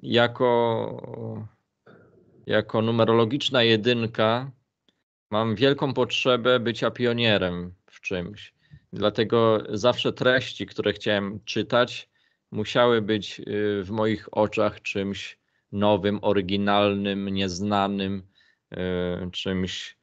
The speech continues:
odkrywczym. No i myślę, że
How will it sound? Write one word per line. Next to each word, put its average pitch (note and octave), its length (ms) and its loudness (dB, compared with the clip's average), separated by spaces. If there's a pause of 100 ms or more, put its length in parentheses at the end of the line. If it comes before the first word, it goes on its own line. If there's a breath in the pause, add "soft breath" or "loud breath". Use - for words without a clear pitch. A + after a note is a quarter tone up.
(600)
odkrywczym. - 920 -2 (240)
No A#2 200 -2
i B2+ 640 -4
myślę, G#2+ 440 0
że G2 340 2